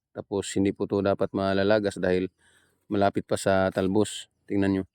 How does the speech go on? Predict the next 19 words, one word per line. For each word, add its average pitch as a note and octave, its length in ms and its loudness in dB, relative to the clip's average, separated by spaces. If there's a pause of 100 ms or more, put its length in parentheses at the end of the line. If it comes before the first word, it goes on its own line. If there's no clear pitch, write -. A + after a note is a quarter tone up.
(960)
Andito G2+ 320 -2
pa G2+ 160 0
yan G2+ 160 0
sa G2+ 80 0
malapit G2 320 0
sa - 160 -8
talbos G2 240 -2
na F#2+ 560 0
kaunting G2 320 -2
sanga, F#2+ 400 -2
ah, F#2+ 480 -2 (480)
maliit G2+ 240 0
na G#2 80 -6
sanga. F#2+ 320 -2 (880)
Pero F#2+ 400 0
kung G2 480 2
kukunin G2+ 400 2
natin, F#2+ 400 -2 (1200)
eh, G2 480 2